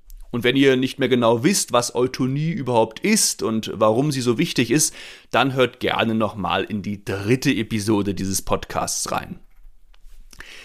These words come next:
Was sind nun aber noch weitere Vorteile des Denksprechprozesses? Ich habe es ja eben erwähnt, dass sich ein mangelnder Denksprechprozess während unseres Sprechens unter anderem oft in einer monotonen Stimmmelodie oder wenigen Tempo- oder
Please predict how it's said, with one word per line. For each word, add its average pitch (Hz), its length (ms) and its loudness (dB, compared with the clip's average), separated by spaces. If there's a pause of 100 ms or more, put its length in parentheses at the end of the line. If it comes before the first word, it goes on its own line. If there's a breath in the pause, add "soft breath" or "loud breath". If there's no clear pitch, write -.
(160 loud breath)
Was 208 140 6
sind 220 140 -4
nun 202 160 -2
aber 135 180 0
noch 127 220 -2
weitere 110 440 2
Vorteile 107 680 0
des 98 240 -6
Denksprechprozesses? - 1300 -6 (400 loud breath)
Ich 147 140 -6
habe 165 160 2
es - 80 -4
ja 160 80 2
eben 156 240 0
erwähnt, 143 500 2
dass 123 140 -2
sich 135 160 -6
ein 107 180 -2
mangelnder 156 580 2
Denksprechprozess 131 1200 -2
während 120 340 2
unseres 110 360 -4
Sprechens 120 500 -2
unter 110 300 0
anderem 160 500 0
oft - 380 0
in - 80 -4
einer 110 340 2
monotonen 120 720 2
Stimmmelodie 147 1040 4
oder 104 260 4
wenigen 120 440 0
Tempo- 139 460 0
oder 113 280 4